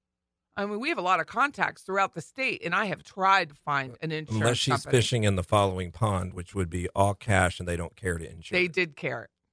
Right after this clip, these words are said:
Speaker 2: I'm,
Speaker 1: 'Cause they
Speaker 2: I'm
Speaker 1: wanted it,
Speaker 2: saying
Speaker 1: yeah.
Speaker 2: y-, you're looking for an all-cash buyer who does not care to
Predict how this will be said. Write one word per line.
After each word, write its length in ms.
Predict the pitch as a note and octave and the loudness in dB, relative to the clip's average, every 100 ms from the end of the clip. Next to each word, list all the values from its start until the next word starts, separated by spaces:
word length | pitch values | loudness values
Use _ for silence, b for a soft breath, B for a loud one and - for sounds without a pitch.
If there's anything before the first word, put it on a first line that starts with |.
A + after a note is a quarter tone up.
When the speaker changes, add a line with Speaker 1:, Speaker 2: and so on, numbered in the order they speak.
| _ | _
Speaker 2:
I'm, 120 | G#2 | -6
Speaker 1:
'Cause 100 | C3 | -2
they 80 | D#3 | 4
Speaker 2:
I'm 80 | A#2+ | 4
Speaker 1:
wanted 100 | - | 6
it, 40 | |
Speaker 2:
saying 280 | B2+ A#2 G#2+ | 8 8 6
Speaker 1:
yeah. 160 | B2+ B2+ | 4 2
Speaker 2:
y-, 80 | - | 2
you're 220 | G#2+ A2 | 4 4
looking 400 | G#2+ G#2+ A2+ A2+ | 4 0 0 -6
for 560 | - G#2 F#2 F2 F#2 - | -4 0 2 2 -2 -4
an 120 | F2 - | -8 -2
all-cash 640 | G2 G#2 - A#2+ G#2+ G2+ | 0 0 -2 -4 -2 -4
buyer 480 | - F2+ D2+ B1+ G2 _ _ _ _ | -2 -2 -2 -6 -12 _ _ _ _
who 160 | G2 F#2 | -4 -4
does 400 | - F#2+ F#2+ G#2 | 0 2 2 0
not 260 | F#2 - | -2 -2
care 320 | - A2 F#2+ | -2 0 2
to 220 | E2+ - | 0 -10